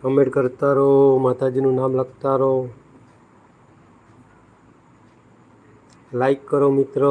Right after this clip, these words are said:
લાઈક કરો, સબસ્ક્રાઇબ પણ કરજો, તો અમારા આવા નવા વીડિયો તમને જોવા મળી રહેશે.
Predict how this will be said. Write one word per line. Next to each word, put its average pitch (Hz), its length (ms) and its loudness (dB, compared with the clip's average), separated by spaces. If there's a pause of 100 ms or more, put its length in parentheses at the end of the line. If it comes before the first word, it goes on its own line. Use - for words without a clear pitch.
લાઈક 131 320 0
કરો, 139 480 0 (1300)
સબસ્ક્રાઇબ 131 680 -4
પણ 139 160 0
કરજો, 131 380 2 (1000)
તો 117 120 -4
અમારા 123 300 2
આવા 120 160 0
નવા 131 220 4
વીડિયો 127 300 2
તમને 131 280 0
જોવા 123 240 0
મળી 123 260 0
રહેશે. 131 360 0